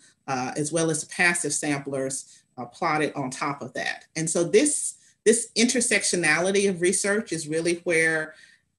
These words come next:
I see a lot of this work going. It is very challenging, not only from a scientific perspective, but an engineering perspective as well,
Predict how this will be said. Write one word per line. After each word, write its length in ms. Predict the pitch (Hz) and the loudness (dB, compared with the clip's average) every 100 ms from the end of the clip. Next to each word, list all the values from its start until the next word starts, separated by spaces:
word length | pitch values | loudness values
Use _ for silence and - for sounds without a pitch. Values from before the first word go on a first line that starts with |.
| 151 | 0
I 260 | 160 175 | 2 4
see 840 | 175 - - 180 175 175 170 170 - | 2 -2 0 0 2 0 0 -4 -4
a 80 | 143 | -2
lot 220 | 147 160 | 0 0
of 100 | 175 | 0
this 180 | 170 - | -2 -4
work 300 | 165 147 147 | -4 -4 -4
going. 520 | 151 151 170 196 208 - | -2 0 0 -2 -4 -2
It 160 | 165 | 0
is 240 | 160 180 151 | 2 0 0
very 340 | 156 165 180 | 0 2 2
challenging, 840 | 180 - 156 156 175 180 175 170 170 - _ | 0 -2 -2 -2 -2 0 -2 -2 -8 -20 _
not 180 | 165 160 | -2 0
only 220 | 175 190 | 2 0
from 220 | 185 180 | 0 -2
a 40 | 156 | -4
scientific 800 | - 160 175 196 220 220 202 - | -2 0 0 2 -2 -2 -4 -4
perspective, 720 | 214 - 202 202 - 208 196 | -4 -2 -2 0 2 2 2
but 100 | 151 | -2
an 140 | 147 | -4
engineering 640 | 170 175 175 180 170 175 180 | -2 -2 -2 -2 -2 -4 -4
perspective 680 | 165 160 - 160 - 156 151 | -6 -6 -6 -6 -4 -4 -4
as 120 | 147 | -6
well, 460 | 143 151 170 190 | -4 0 0 -2